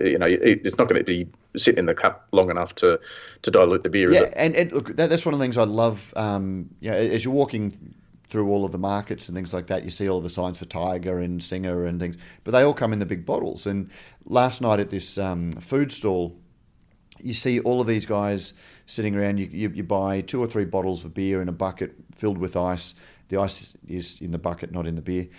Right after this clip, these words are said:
Speaker 2: Um, and then you get a small glass. And you, you, it's an incredibly social way to, to drink beer in a hot climate, is, you know, pouring cold beer into a small glass and drinking it cold.
Speaker 1: Yeah.
Speaker 2: Um,
Speaker 1: Yeah,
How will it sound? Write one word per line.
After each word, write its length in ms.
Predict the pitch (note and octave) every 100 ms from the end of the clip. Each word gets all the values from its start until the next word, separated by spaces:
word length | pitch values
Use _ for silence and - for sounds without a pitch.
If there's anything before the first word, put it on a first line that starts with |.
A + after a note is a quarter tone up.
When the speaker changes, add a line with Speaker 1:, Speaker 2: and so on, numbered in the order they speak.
| - -
Speaker 2:
Um, 480 | F#2 F2+ F2+ F2+ -
and 100 | G2+
then 140 | G#2
you 60 | G2+
get 100 | G#2
a 40 | G2
small 240 | A2 G#2+
glass. 380 | C#3+ C3+ - F#2+
And 120 | G2+
you, 140 | G2+
you, 200 | G2+ G2+ G2+
it's 180 | A#2 B2
an 180 | A2
incredibly 600 | A#2 A#2 - C#3 B2+ A#2+
social 440 | A2+ G#2 G2 G2+ F#2
way 280 | F#2 F2+ F#2
to, 400 | G2 F#2 F#2 F2 - - -
to 100 | F#2
drink 320 | F2+ G2 E2
beer 400 | G#2 G#2 B1 F2+ G#2
in 100 | F#2
a 60 |
hot 260 | F2 F#2+ -
climate, 480 | G#2 G2+ F#2+ D#2+ E2+
is, 200 | F2+ E2
you 200 | E2+ B1 -
know, 140 | F#2
pouring 560 | - G#2+ G2+ G2 F#2+ F2 - _
cold 280 | - G#2+ F2+
beer 160 | G2 F#2
into 140 | F2+
a 40 |
small 240 | F2 F#2 F2+
glass 320 | F2 E2+ E2+
and 100 | F2+
drinking 280 | F2+ F2 E2+
it 80 | -
cold. 320 | F2+ - - _ _ _ -
Speaker 1:
Yeah. 120 | F#3+
Speaker 2:
Um, 280 | F#2+ F2+ F2+ _ _ -
Speaker 1:
Yeah, 120 | F#3